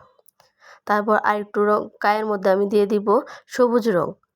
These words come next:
দেখতে পাচ্ছেন সবুজ রং দিয়েও আমি ভালো করে কাইটা ডলে নিচ্ছি।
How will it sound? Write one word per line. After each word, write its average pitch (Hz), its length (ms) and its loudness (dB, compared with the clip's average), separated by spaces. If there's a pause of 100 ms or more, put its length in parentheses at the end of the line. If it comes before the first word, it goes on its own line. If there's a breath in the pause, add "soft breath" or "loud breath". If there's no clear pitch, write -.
(240)
দেখতে 208 260 -2
পাচ্ছেন 196 260 0
সবুজ 208 380 -2
রং 208 200 0 (100)
দিয়েও 202 280 0
আমি 214 180 -4
ভালো 196 240 0
করে 196 220 -4
কাইটা 196 340 -4
ডলে 196 260 2
নিচ্ছি। 185 360 -4